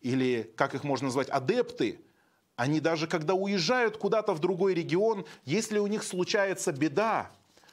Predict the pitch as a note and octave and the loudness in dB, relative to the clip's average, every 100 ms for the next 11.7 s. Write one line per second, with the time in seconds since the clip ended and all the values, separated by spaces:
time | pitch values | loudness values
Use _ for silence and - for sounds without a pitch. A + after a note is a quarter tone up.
0 | _ - E3 E3+ G3+ G3+ G3+ F#3+ G#3 A3+ | _ 0 0 2 0 0 2 2 2 0
1 | A3 - G#3 F3+ G3 G#3 G#3+ F3+ G#2+ F#2+ | 0 0 0 2 2 2 4 2 0 -6
2 | - - _ - - D#3+ G3 F#3 F#3+ G3 | -12 -18 _ -10 0 2 2 2 2 2
3 | G3 G3 F#3+ F#3+ F3 E3+ F#3 F3+ D#3+ E3 | 0 0 0 2 0 0 0 0 -2 0
4 | D#3 - D3+ A#2 F2 - - F3 G3 G3+ | 0 2 0 0 -4 -12 -2 0 0 -2
5 | F3+ F3+ F3+ F#3 E3+ E3 - C3+ A2 - | 0 0 2 0 2 0 2 0 0 0
6 | F#3+ G3 G3+ F#3 F#3+ F3+ F3+ D#3+ C#3+ G2 | 0 2 2 2 0 2 0 0 0 0
7 | - - - _ - D#3+ E3+ E3 D#3 D3 | -4 -16 -20 _ -2 2 2 2 2 2
8 | C#3+ - _ G#2 A#2+ C#3+ D3 C#3+ F3 D3+ | -2 -16 _ -6 0 2 2 0 2 2
9 | C#3 - C3+ B2 C3+ B2+ C3+ A#2+ A2+ C3 | 0 0 0 2 0 0 0 -2 0 -2
10 | A2+ G2+ E2+ - - C#3 E3 E3+ D#3 D#3+ | -2 -6 -8 -14 -4 0 0 0 0 0
11 | D3+ - - G#3 G#3+ - - | 0 0 0 2 0 -2 -10